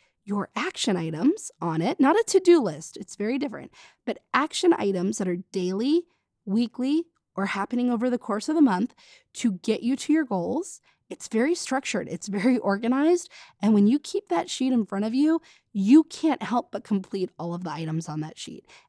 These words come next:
And you can't help but reach your goals. So anyway, that is the first thing I wanted to lead with. Obviously, the link, and it is an affiliate link, meaning I get a small percentage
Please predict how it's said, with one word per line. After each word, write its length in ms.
And 160
you 120
can't 340
help 360
but 160
reach 240
your 80
goals. 300
So 260
anyway, 480
that 220
is 280
the 240
first 360
thing 200
I 120
wanted 360
to 100
lead 240
with. 180
Obviously, 640
the 100
link, 380
and 100
it 180
is 180
an 80
affiliate 460
link, 320
meaning 400
I 60
get 140
a 100
small 580
percentage 840